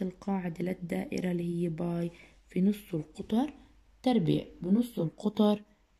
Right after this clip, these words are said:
تربيع. تمام، تمنتاش فاصلة خمسة وتمانين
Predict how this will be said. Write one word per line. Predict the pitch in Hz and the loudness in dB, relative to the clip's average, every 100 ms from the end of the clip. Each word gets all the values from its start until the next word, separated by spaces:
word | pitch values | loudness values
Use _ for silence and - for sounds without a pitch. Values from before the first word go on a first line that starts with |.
| _ | _
تربيع. | - 226 147 147 - _ _ _ - | 6 6 6 0 -4 _ _ _ 4
تمام، | 285 196 135 - - _ _ _ _ - - - - - _ _ _ _ _ | 8 8 4 -6 -20 _ _ _ _ -20 -20 -20 -20 -20 _ _ _ _ _
تمنتاش | - 254 262 254 285 294 - | 10 12 12 8 6 6 2
فاصلة | - - 226 220 - 196 196 240 254 - _ _ _ _ _ _ | -10 6 6 6 2 2 4 4 0 -16 _ _ _ _ _ _
خمسة | - - - 214 202 - 175 165 - _ _ _ _ _ _ | -16 -6 2 4 4 0 0 0 -4 _ _ _ _ _ _
وتمانين | - 190 180 170 170 196 254 | -10 -6 -6 -4 0 0 0